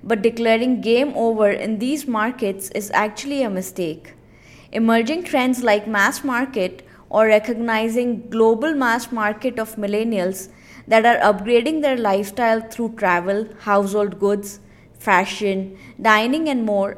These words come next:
are seeking out affordable luxury, unique products at low prices. Both e-brands and vertical marketplaces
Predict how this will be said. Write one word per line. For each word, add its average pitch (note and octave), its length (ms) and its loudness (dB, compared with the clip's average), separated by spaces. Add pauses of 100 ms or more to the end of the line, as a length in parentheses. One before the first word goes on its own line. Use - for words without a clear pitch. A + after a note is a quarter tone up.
(120)
are B3 120 4
seeking F#4 440 -6
out G4+ 240 -4
affordable B3+ 720 -2
luxury, G3 640 -4 (380)
unique B3+ 460 0
products A#3 540 0
at G3+ 200 0
low G#3 180 2
prices. F3+ 760 -6 (760)
Both A3+ 340 4
e-brands A3 680 -2
and G#3+ 180 -2
vertical G#3 500 -2
marketplaces G#3 1500 -6